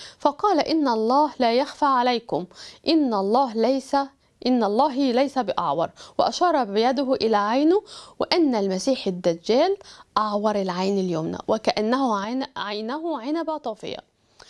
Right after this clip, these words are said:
وطبعا في الحقيقة ابن حجر قال حاجات كتير في الشرح الحديث ده، وعشان نعلق على أكتر من حاجة هنبدأ في أول تعليق لابن حجر هنشوف وهو بيشرح عنوان الباب: "ولتصنع على عيني".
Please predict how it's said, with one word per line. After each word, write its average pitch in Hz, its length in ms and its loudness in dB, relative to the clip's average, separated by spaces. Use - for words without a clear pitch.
وطبعا 370 340 -4
في 226 100 -12
الحقيقة 277 320 -6
ابن 202 180 -12
حجر 233 380 -6
قال 247 160 -8
حاجات 240 380 -8
كتير - 440 -8
في 233 100 -16
الشرح 247 580 -10
الحديث 202 480 -8
ده، 202 180 -10
وعشان 285 340 -4
نعلق 254 480 -6
على 190 180 -8
أكتر 226 400 -10
من 202 120 -12
حاجة 233 360 -8
هنبدأ 226 360 -8
في - 100 -12
أول 226 260 -6
تعليق 214 400 -8
لابن 135 200 -10
حجر 226 320 -8
هنشوف 208 520 -10
وهو 240 220 -4
بيشرح 233 520 -8
عنوان 202 460 -4
الباب: 196 340 -8
"ولتصنع 254 760 -6
على 214 140 -6
عيني". 170 480 -12